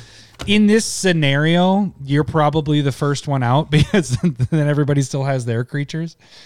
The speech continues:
Or you just target the, uh, the main guys, that, the big ones that will kill everybody. But, um, that one I thought was surprising. I didn't know about that one. Um, other than that,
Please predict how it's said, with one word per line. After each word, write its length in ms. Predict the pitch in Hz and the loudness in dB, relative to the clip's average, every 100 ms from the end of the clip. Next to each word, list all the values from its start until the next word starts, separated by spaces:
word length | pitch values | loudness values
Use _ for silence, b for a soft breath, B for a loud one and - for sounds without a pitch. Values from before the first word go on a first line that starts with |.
| B B B B B - | B B B B B -2
Or 180 | 151 151 | 2 2
you 140 | 151 | 0
just 220 | 143 143 | -2 -6
target 420 | - 143 135 139 | -2 -2 0 -2
the, 260 | - 127 123 | -2 0 2
uh, 580 | 120 117 113 110 110 107 - | 2 2 0 -2 -4 -6 -6
the 120 | 113 | -4
main 320 | 113 120 127 | -2 -2 -2
guys, 440 | 117 101 95 104 104 | -4 -6 -8 -8 -8
that, 200 | 95 107 | -8 -8
the 60 | |
big 200 | 101 120 | -4 -2
ones 220 | 113 113 107 | -2 -2 -4
that 120 | 110 | -4
will 220 | 117 113 | -2 -4
kill 260 | - 113 104 | -4 -4 -4
everybody. 560 | 95 95 95 95 101 104 B B B B B _ - | -6 -8 -8 -8 -8 -10 B B B B B _ -10
But, 220 | 117 104 - | -6 -6 -8
um, 480 | 110 107 98 95 95 - _ _ _ _ _ | -6 -4 -4 -6 -10 -14 _ _ _ _ _
that 140 | 147 160 | 0 2
one 140 | 180 | 4
I 100 | 170 | 4
thought 180 | 165 165 | 2 0
was 160 | 160 - | 0 -2
surprising. 580 | 160 165 147 147 147 | -4 0 0 0 0
I 80 | 139 | 0
didn't 180 | 131 135 | 0 0
know 100 | 131 | 0
about 240 | 131 127 117 | 0 -2 -2
that 220 | 123 120 | -4 -2
one. 360 | 123 120 120 113 _ _ _ _ _ _ _ _ _ _ - | -2 0 -2 -4 _ _ _ _ _ _ _ _ _ _ -10
Um, 760 | 117 113 113 113 113 110 110 95 | -6 -4 -4 -4 -4 -4 -4 -6
other 220 | 123 131 | -6 -4
than 240 | 123 120 | -2 -2
that, 540 | 117 117 117 107 - | 0 -2 -2 -6 -16